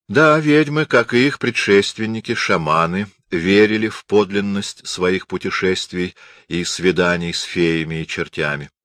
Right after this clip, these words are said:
Но разве это доказывает, что они действительно летали?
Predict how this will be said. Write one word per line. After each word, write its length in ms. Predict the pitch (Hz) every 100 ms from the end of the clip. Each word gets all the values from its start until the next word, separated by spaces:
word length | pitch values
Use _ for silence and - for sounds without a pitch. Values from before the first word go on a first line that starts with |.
| _ _ _ _ _ _ _ _
Но 160 | 101
разве 300 | 123 127 123
это 180 | 123 127
доказывает, 800 | 113 117 127 151 156 143 113 -
что 200 | - 104
они 200 | 95 92
действительно 600 | 104 - 101 90 82 80
летали? 520 | 82 95 - 69 60